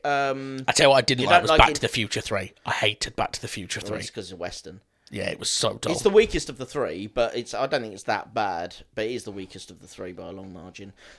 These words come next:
Speaker 1: These, um, you also didn't like the Indiana Jones trilogy that came out in the eighties.
Speaker 2: Mm.
Speaker 1: Um,
Speaker 2: But I love eighties horror.
Speaker 1: Yeah.
Speaker 2: Eighties was great for horror.
Speaker 1: It's interesting.
Speaker 2: I
Speaker 1: Maybe,
Speaker 2: like
Speaker 1: maybe there's something to do with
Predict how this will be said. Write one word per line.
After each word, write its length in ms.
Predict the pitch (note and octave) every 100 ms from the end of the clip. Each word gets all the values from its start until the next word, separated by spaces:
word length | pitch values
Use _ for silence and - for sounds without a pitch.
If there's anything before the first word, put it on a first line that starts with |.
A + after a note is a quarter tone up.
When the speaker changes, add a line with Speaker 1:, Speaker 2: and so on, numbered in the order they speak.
| -
Speaker 1:
These, 520 | D#3+ D3+ D3 - - -
um, 540 | D3+ D3+ D3 C#3+ C#3+ - _
you 160 | D#3+ E3+
also 220 | G3 G#3+
didn't 260 | G3 F#3+ D3+
like 400 | D#3+ D3 - - C3
the 180 | D3
Indiana 340 | D3 C3+ C3 A#2+
Jones 380 | - C3 B2+ -
trilogy 580 | D3 C3 A#2+ C#3+ E3+ D3
that 180 | B2 -
came 200 | B2+ A#2
out 100 | A#2
in 80 | A#2
the 100 | A2+
eighties. 580 | A2 - C3+ D3 - -
Speaker 2:
Mm. 120 | B2 - _ - -
Speaker 1:
Um, 400 | B2+ C3 C3 C3
Speaker 2:
But 100 | D#3
I 140 | D#3 B2+
love 280 | C3 C#3
eighties 420 | B2+ B2+ - A#2+ -
horror. 320 | C3 A2+ E2+ - _ -
Speaker 1:
Yeah. 360 | C#3+ C3+ G#2+ F2
Speaker 2:
Eighties 400 | D3 - - A#2
was 100 | B2
great 400 | - C#3 C3 B2
for 160 | - A#2+
horror. 340 | A2 - - - _ _ - - - -
Speaker 1:
It's 200 | F3+ B3+
interesting. 480 | D4 A#3 - C#3+ E3
Speaker 2:
I 100 | G#3
Speaker 1:
Maybe, 120 | A3+
Speaker 2:
like 120 | A3
Speaker 1:
maybe 240 | F#3+ G3+ G3+
there's 180 | G3+
something 260 | - F3 E3+
to 100 | D#3
do 180 | D#3 E3+
with 120 | D3+